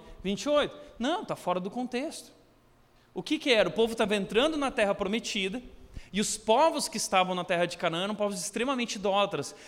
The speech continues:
e eles tinham, eh, esse costume, esse hábito de tatuar os mortos no corpo e cultuar os mortos e esses ídolos deles. Então eles,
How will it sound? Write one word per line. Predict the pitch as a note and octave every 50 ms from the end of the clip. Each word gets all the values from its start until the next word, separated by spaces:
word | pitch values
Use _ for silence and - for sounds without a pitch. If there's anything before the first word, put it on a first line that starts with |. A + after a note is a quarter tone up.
| - - -
e | F#3
eles | G#3 G#3+ A3+ -
tinham, | - - - B3 B3 B3+ A3+ F3+ C3 - - - - - _ _ _ _ _ _ _ _ _ _ -
eh, | - E3+ E3 E3 E3
esse | F3+ F3 - G#3
costume, | - - G3+ - - - A#3 B3 B3+ A3+
esse | - - - F#3
hábito | E3 F#3 A3 G#3+ - - F3+
de | D3+ F3+
tatuar | F3 - G#3 G#3+ G#3 G#3+ G3+ G3 G3+ G#3+
os | A3 F3+ F3
mortos | F#3 F#3 F3 F3 F#3 A3 C4 B3 - G#3+ F#3 D#3
no | F3 E3
corpo | - - D3+ D3 D3 D#3 D3+ F#3 G3 - - - -
e | - G3
cultuar | - - - D4+ D#4+ E4 D#4+ D#4+ D4+ C4+ A3+ G#3 G#3 A3+ B3 A#3+
os | A#3 F#3 -
mortos | F#3+ F#3 E3+ F3 F3 F#3+ G#3+ A#3 A3 - D3+ C3+ - - - - _ _ - - -
e | F#3+
esses | A3 G#3+ - A3 G3+ D#3+ D3+
ídolos | F#3+ A3 B3 G#3 A#3+ A3+ A#3 G#3 F3
deles. | D3+ E3+ F3+ G3+ G#3+ G3 F3+ D#3+
Então | F#3+ F#3 - A3+ A#3+ B3
eles, | A#3+ A3+ A#3 -